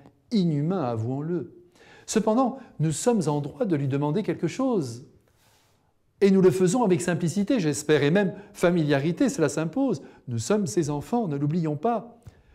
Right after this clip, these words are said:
Cependant, évitons d'exiger quoi que ce soit, car il faut laisser à Dieu notre Père, lui qui sait ce qu'il nous faut, et ce, surtout ce qu'il ne nous faut pas, les mains libres.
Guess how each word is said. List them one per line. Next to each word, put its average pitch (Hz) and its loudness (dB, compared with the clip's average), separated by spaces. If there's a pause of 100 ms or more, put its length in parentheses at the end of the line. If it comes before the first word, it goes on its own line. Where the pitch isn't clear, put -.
Cependant, 180 0 (240)
évitons 160 0
d'exiger 123 -6
quoi 120 -10
que - -18
ce - -18
soit, 101 -18 (420)
car 165 -2 (160)
il 147 -2
faut 147 -2
laisser 170 -4
à 127 -2
Dieu 123 -6
notre 120 -10
Père, 147 -2 (220)
lui 185 2
qui 190 -6
sait 185 -4
ce - -4
qu'il 160 -4
nous 175 2
faut, 156 2 (240)
et 139 0
ce, 139 -2
surtout 202 -2
ce 143 0
qu'il 131 -6
ne 123 -2
nous 123 -4
faut 196 0
pas, 247 0 (380)
les 160 0
mains 139 -2
libres. 131 -2